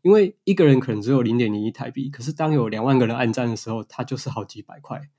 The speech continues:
那这样子的事情为什么在中心化的世界没办法完成？然后后来就遇到，有看到 Litecoin 这样子的事情，我就觉得，啊，那这不就是可以促进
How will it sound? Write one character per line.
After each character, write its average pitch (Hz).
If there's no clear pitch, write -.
那 143
这 -
样 202
子 151
的 127
事 139
情 127
为 156
什 143
么 104
在 123
中 123
心 123
化 117
的 107
世 113
界 120
没 104
办 113
法 107
完 -
成？ 143
然 113
后 156
后 202
来 131
就 143
遇 143
到， 127
有 113
看 127
到 120
Litecoin 120
这 123
样 113
子 131
的 139
事 139
情， 139
我 123
就 135
觉 135
得， -
啊， -
那 180
这 185
不 156
就 151
是 151
可 143
以 131
促 139
进 123